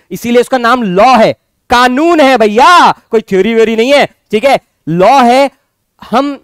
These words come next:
इसका प्रूव नहीं करते, लॉज का प्रूव नहीं होता है, basically हम ये सब मान रहे हैं क्योंकि हम नेचर में चीजें ऑब्जर्व करते हैं। I is equals to R, angle of incidence is always equal to angle of reflection,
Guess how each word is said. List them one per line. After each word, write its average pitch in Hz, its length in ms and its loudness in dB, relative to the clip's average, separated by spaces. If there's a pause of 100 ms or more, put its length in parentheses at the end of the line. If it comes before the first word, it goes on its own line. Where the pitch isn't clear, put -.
(120)
इसका 190 240 -8
प्रूव 165 340 -12
नहीं 156 220 -8
करते, 226 460 -2
लॉज 185 260 -4
का 220 160 -2
प्रूव 190 280 -16
नहीं 165 160 -8
होता 202 200 -8
है, 214 100 -4
basically 180 440 -8
हम 190 140 -8
ये 185 80 -10
सब 165 180 -12
मान 156 220 -6
रहे 180 60 -8
हैं 180 40 -8
क्योंकि 196 160 -12
हम 185 80 -8
नेचर 151 260 -10
में 147 80 -12
चीजें 123 200 -18
ऑब्जर्व 127 440 -8
करते 208 200 -6
हैं। 208 140 -8 (380)
I 285 300 -2
is 233 200 -12
equals 240 220 -8
to 233 120 -20 (100)
R, 208 100 0 (480)
angle 294 420 0
of 226 220 -10
incidence 220 440 -6
is 180 160 -10 (140)
always 262 580 0
equal 220 420 -4
to 233 240 -12
angle 180 360 -4
of 165 180 -14
reflection, 202 720 -6